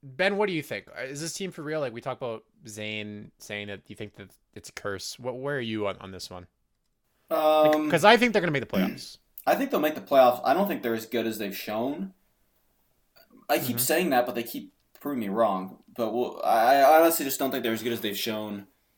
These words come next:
Speaker 2: I don't think the goaltending is that sustainable.
Speaker 1: That's, that's
Speaker 2: Uh,
Speaker 1: crazy hot.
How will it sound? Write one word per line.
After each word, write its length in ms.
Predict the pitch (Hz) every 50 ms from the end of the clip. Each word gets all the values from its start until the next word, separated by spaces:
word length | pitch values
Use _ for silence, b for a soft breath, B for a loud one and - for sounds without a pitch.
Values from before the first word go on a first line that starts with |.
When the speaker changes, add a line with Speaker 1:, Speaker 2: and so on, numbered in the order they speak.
| - _ _ _ _ _ - - _
Speaker 2:
I 80 | - 135
don't 140 | 123 139 135
think 140 | 139 110
the 80 | 98 113
goaltending 480 | 95 110 117 113 - 127 113 104 98 98
is 400 | 95 - - - - - - - _ _ _ _ _ _ _ _ _ _ _ -
that 540 | 101 104 113 113 113 113 110 98 - -
sustainable. 1080 | - - - 120 113 - - - 104 107 113 117 120 113 117 123 123 123 127 127 123 - _ _ _ _ _ _ _ - - - _ _ _ _ _ _ _ _ _ _ _ _
Speaker 1:
That's, 220 | - 156 165 - 180
that's 280 | 196 202 - - 196 196
Speaker 2:
Uh, 100 | 190 190
Speaker 1:
crazy 320 | 160 139 131 - 117 117
hot. 300 | 104 104 98 90 87 -